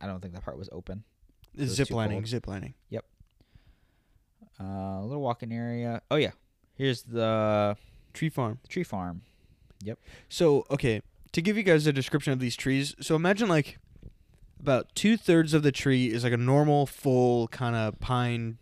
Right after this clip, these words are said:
Speaker 2: Christmas
Speaker 1: Yep.
Speaker 2: tree, but the top third is very bare
Speaker 1: Very bare,
Speaker 2: and
Speaker 1: yeah.
Speaker 2: doesn't have a lot of, like, uh, branches to it.
Speaker 1: It's not super thick, you
Speaker 2: Yeah.
Speaker 1: know?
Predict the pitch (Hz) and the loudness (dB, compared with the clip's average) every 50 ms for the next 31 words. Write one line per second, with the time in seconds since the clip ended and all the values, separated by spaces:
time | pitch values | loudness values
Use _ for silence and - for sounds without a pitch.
0 | _ - - - 135 123 - 98 107 104 - - - 110 104 104 107 - _ _ | _ -10 -6 -4 -2 -2 -2 -4 -4 -6 -6 -4 -4 -4 -4 -4 -6 -10 _ _
1 | _ _ _ _ _ _ _ - - - 110 101 - - - 151 160 151 127 - | _ _ _ _ _ _ _ -4 -4 -4 -6 -10 -10 -8 2 4 4 4 4 2
2 | - - - 131 123 120 117 117 113 110 117 131 127 123 123 120 120 117 110 - | -4 -2 0 2 4 4 2 0 -2 -4 0 0 2 2 2 0 -2 -6 -10 2
3 | - - 120 113 110 104 101 98 95 - - _ _ 104 101 101 95 90 - - | 4 6 6 6 6 4 0 -2 -6 -10 -18 _ _ -6 -4 -4 -6 -8 -8 -10
4 | 90 85 80 80 120 120 117 113 110 127 131 120 147 139 123 127 120 117 117 113 | -10 -8 -6 -4 -2 -2 -2 -2 0 0 0 0 0 -2 -2 -2 -2 -2 0 0
5 | 117 113 110 110 107 104 107 - - 104 104 107 104 98 123 - _ _ _ - | 0 0 0 -2 -6 -8 -10 -8 -8 -8 -8 -8 -8 -10 -12 -16 _ _ _ -6
6 | 131 127 120 120 113 - - 104 - - - - 104 85 76 - - - 139 - | -4 -2 -2 -2 -2 -4 -6 -8 -8 -6 -6 -4 -4 -4 -6 -8 -8 -8 -8 -6
7 | - - - 147 127 - 104 - _ _ - 113 101 - - - - - - _ | -6 -8 -10 -8 -6 -6 -8 -8 _ _ -4 -4 -4 -4 -6 -12 -20 -20 -20 _
8 | _ - - 120 107 90 95 | _ -6 -4 -4 -4 -4 -6